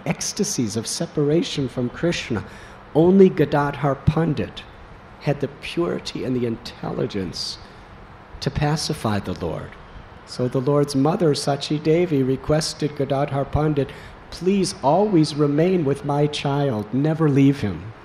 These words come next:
And he took that order very seriously. Gadadhar Pandit, who was approximately the same age as Lord Chaitanya,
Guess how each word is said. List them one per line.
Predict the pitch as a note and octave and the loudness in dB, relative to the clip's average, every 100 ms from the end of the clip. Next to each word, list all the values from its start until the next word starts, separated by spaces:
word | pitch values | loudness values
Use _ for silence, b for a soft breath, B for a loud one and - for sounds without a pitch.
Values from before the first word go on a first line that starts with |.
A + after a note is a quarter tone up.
| - - - - - | -20 -20 -20 -20 -8
And | A#2 A2 | -4 -2
he | E3 | -4
took | - F#3 - | -4 -6 -2
that | E3+ E3 | -2 0
order | E3+ G#3+ B2 | -2 -2 -4
very | G2+ C3 C#3+ D#3 | -4 0 2 2
seriously. | - E3 E3+ E3+ C3 - - F2 - - - - - | 0 -4 -4 -4 -6 -6 -14 -16 -18 -20 -20 -20 -14
Gadadhar | - D3 D#3 E3 D#3+ D#3 | -4 0 2 2 2 0
Pandit, | E3 F3 F3+ D3+ | 0 0 2 2
who | D#3 | 2
was | D3+ | 2
approximately | D3+ - D#3 F#3 - - - C3+ | 2 2 2 2 -4 -4 -2 0
the | C3 C3+ | 2 0
same | - D3+ D#3 | 2 2 4
age | D#3 F3+ E3 | 4 2 0
as | D3+ | -2
Lord | C#3 C#3+ C#3 | 0 0 0
Chaitanya, | - C#3 D3+ D#3 D3 | -2 -2 0 2 2